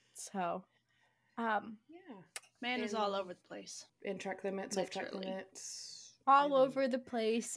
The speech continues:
Speaker 1: in
Speaker 2: into
Speaker 1: the air,
Speaker 2: walls.
Speaker 1: in the grass, in the wall, in the pits, back out of the pits.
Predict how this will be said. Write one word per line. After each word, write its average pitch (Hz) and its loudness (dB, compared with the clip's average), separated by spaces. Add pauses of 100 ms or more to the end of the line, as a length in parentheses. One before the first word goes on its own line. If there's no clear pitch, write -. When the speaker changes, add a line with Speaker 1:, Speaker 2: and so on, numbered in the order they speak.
Speaker 1:
in 220 2
Speaker 2:
into 233 4
Speaker 1:
the 202 0
air, 196 4
Speaker 2:
walls. 175 -4
Speaker 1:
in 202 -2
the 202 -4
grass, 175 -2
in 196 -4
the 196 -2
wall, 175 -2 (1120)
in 247 8
the 233 8
pits, 214 2
back 190 4
out 220 6
of 214 -2
the 214 2
pits. 202 2